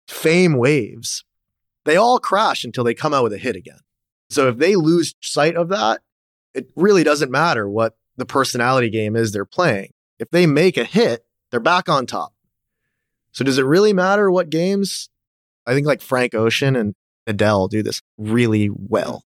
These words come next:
They go into a hole for <laughs> ten years and then they just emerge. They drop literally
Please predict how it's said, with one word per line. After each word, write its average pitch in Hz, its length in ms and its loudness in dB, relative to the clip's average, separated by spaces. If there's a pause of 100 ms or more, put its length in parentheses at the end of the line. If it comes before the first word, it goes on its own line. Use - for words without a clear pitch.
(480)
They 151 220 2
go 147 280 2
into 135 340 0
a 101 40 -2
hole 104 800 -2
for - 160 -6
<laughs> - 20 -2
ten 180 320 2
years 120 580 -2 (480)
and 131 160 -2
then 147 120 4
they 151 140 4
just 127 260 -6 (120)
emerge. 147 960 0
They 127 160 -2
drop 160 460 0
literally 202 680 2